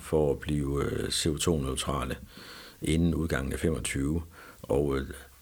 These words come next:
der skeler de enkelte produktionssteder jo til hinanden.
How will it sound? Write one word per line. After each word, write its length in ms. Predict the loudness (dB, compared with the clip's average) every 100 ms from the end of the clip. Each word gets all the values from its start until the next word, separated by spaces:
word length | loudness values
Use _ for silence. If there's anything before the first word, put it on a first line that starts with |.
| -2 6
der 200 | 8 8
skeler 460 | 4 6 6 6
de 220 | 4 2
enkelte 440 | 2 2 0 -4 -6 -10 -20 -12 -2
produktionssteder 760 | 0 4 4 2 2 0 2
jo 140 | 0 0
til 200 | 0 2
hinanden. 520 | 2 2 2 2